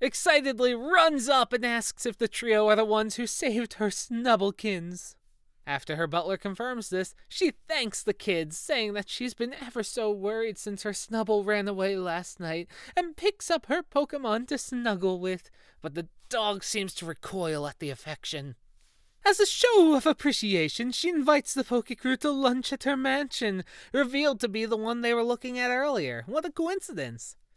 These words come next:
Except instead of a walkway, there's now a conveyor belt that runs up to her home, since it takes much too long to walk.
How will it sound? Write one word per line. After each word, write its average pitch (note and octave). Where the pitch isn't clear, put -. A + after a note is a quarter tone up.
Except E3+
instead D3
of D#3+
a E3+
walkway, E3+
there's E3
now G3+
a G#3+
conveyor D#3+
belt C3+
that C#3+
runs A#3
up G#3+
to F3+
her E3+
home, C3
since -
it A#3
takes -
much G#3+
too E3+
long D#3
to D3
walk. D3